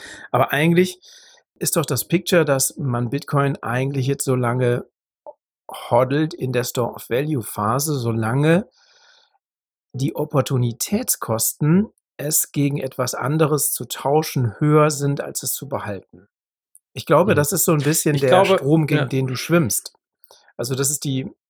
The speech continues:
Speaker 1: das Big Picture. Ich verstehe deinen Punkt, aber du schwimmst dagegen an. Es ist halt so ein, ja, wie gegen den Strom schwimmen.
Speaker 2: Jein. Ich glaube, ich glaube, die Sichtweise von Boyapati ist an der Stelle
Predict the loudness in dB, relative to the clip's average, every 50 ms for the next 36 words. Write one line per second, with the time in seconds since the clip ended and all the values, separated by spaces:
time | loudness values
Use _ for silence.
0 | _ -16 -16 -12 -10 -8 -8 -8 -4 -2 -2 -2 -2 _ -4 -4 -4 -2 0 2
1 | 2 2 0 -2 _ _ -12 -10 -6 -2 -2 -2 2 2 2 2 2 0 -2 -2
2 | 0 0 2 2 2 0 -4 -2 0 0 0 -2 -2 -8 -8 -4 0 0 2 2
3 | 0 0 -2 -2 -2 -4 -4 -4 -4 -6 -6 -8 -10 -12 _ _ _ _ _ _
4 | _ _ _ _ _ _ _ _ _ -10 -6 -6 -4 -4 -4 -2 -2 -2 -2 -2
5 | -2 0 0 0 0 -2 -2 -2 0 0 0 2 2 2 2 2 -2 -2 -2 0
6 | 0 0 0 -2 -6 -8 -8 -8 -12 -14 _ _ _ _ _ _ _ _ _ _
7 | _ _ _ _ _ -20 -20 -20 -20 -12 -4 0 2 2 4 4 2 0 -2 -6
8 | -2 -2 -2 2 4 4 4 6 6 4 4 4 0 0 2 2 4 4 2 0
9 | -2 -4 0 0 0 0 4 2 4 4 2 0 0 2 2 4 4 2 0 0
10 | 2 4 4 4 2 2 0 0 0 -2 -10 -6 -2 -2 0 0 0 -2 0 0
11 | -2 0 0 -2 -4 -4